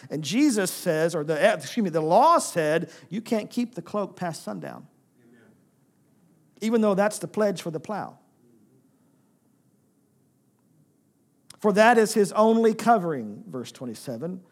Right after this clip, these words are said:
Speaker 1: "And it is his cloak for his body. And what else shall he sleep? And if he cries to me about his cloak, I will hear him, for I am compassionate."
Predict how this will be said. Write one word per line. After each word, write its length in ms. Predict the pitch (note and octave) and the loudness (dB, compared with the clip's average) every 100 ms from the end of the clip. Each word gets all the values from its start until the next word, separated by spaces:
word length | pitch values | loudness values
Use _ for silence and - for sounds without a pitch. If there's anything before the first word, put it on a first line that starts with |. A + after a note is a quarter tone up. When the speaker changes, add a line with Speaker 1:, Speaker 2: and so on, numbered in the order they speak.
| _ _ _ _ _ _ | _ _ _ _ _ _
Speaker 1:
"And 140 | D#3 | -6
it 100 | F3+ | 0
is 180 | G3+ G3 | 2 2
his 180 | G#3+ F#3+ | 0 -2
cloak 400 | - G#3+ B3 B3 | 0 2 4 2
for 120 | G#3+ | 0
his 220 | G#3 G#3 | 2 2
body. 460 | E3+ A#3+ A#3+ D#3+ D3 | 4 4 4 2 -2
And 160 | F3 E3 | -4 2
what 180 | A#3+ | 4
else 180 | B3 B3+ | 6 2
shall 220 | - A#3+ | 2 2
he 140 | A3+ A#3 | 4 0
sleep? 460 | - B3+ D4 G3 - - | -4 -4 -2 -4 -8 -6
And 180 | G#3+ G#3 G#3+ | 0 2 2
if 240 | F4 F4+ | 0 2
he 180 | E4+ F4 | 2 2
cries 640 | F4 F4 F4+ F4+ F4 D#4 | 2 4 6 6 4 0
to 140 | - A3+ | 0 2
me 400 | F#3+ F#3 F#3 F#3 - - | 2 2 0 -2 -6 -2
about 460 | F#3 B3 D#4+ E4 | 6 8 8 6
his 260 | D4 E4 - | 4 2 2
cloak, 600 | - D#4+ E4 A#3+ G#3+ - - | -2 4 6 8 4 -4 4
I 320 | B3+ D4 D4 | 6 8 6
will 200 | A#3+ G#3+ | 6 4
hear 360 | F#3 D#4 F4 E4+ | 4 4 6 6
him, 400 | D4+ D#4+ E4 D#4 - | 6 6 6 2 -2
for 160 | - A3 | 0 4
I 320 | A#3+ D4+ E4 D#4 | 6 8 8 6
am 180 | B3+ | 4
compassionate." 880 | B3 A3+ F#3+ - D4+ - - D#3+ G#2 | 2 0 -2 2 4 2 -4 -6 -8